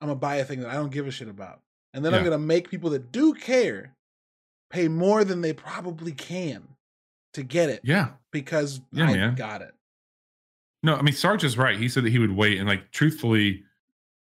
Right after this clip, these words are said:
Speaker 2: I, I've tried to get the PlayStation five a couple of times just because it's like, let me check the box, make sure I got it. But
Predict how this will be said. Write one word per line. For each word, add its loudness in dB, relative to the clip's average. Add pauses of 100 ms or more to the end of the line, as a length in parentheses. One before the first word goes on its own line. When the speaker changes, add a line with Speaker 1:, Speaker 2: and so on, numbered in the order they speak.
(100)
Speaker 2:
I, 2
I've 0
tried 2
to 0
get -2
the -2
PlayStation 0
five 2
a -4
couple 0
of 0
times 0
just -2
because -2
it's -6
like, 0 (260)
let 0
me 4
check 0
the -4
box, 0
make 0
sure 0
I 2
got 2
it. -2 (480)
But 2